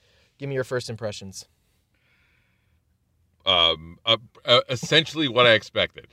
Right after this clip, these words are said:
Speaker 2: It, I might
Speaker 1: Yeah.
Speaker 2: say it was exactly what I expected. How's that for an evasive answer?
Speaker 1: Uh, it's pretty good. It's pretty good. Alec said something while we were sitting in the chairs waiting for the movie to start. He's like, "I'm so ready for this to be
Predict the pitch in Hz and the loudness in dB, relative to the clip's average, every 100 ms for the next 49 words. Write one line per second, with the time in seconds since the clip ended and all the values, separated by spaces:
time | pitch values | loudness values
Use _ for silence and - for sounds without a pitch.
0 | _ 113 110 _ 117 110 123 110 113 101 | _ -8 -8 _ -8 -2 0 2 0 -2
1 | 104 101 92 87 73 101 98 - 90 87 | -6 -10 -12 -14 -8 -2 -2 -2 -8 -6
2 | 80 - 80 73 - 67 95 92 87 87 | -6 -8 -12 -12 -12 -12 -10 -8 -8 -10
3 | 80 76 80 80 - 76 73 76 71 64 | -12 -12 -12 -12 -12 -10 -10 -10 -12 2
4 | 185 175 156 - - 185 180 147 101 - | 6 6 4 -6 -6 -2 4 4 2 -8
5 | _ _ 123 127 - 180 147 156 120 143 | _ _ -12 -10 -6 -4 2 2 4 6
6 | 175 - - 160 127 156 139 151 135 131 | 4 2 -4 -2 -2 -2 -4 -4 -4 -6
7 | 131 139 135 131 - 151 139 131 120 - | -8 -4 -2 -4 -4 -6 -6 -8 -8 0
8 | 143 127 131 135 127 123 127 123 120 - | 0 0 -2 -2 -2 -10 -10 -8 -10 -4
9 | 139 131 123 127 131 147 - 151 143 139 | -2 -2 -2 -2 0 -2 -4 0 2 4
10 | 139 147 131 131 - 113 | 2 0 -8 -8 -8 -12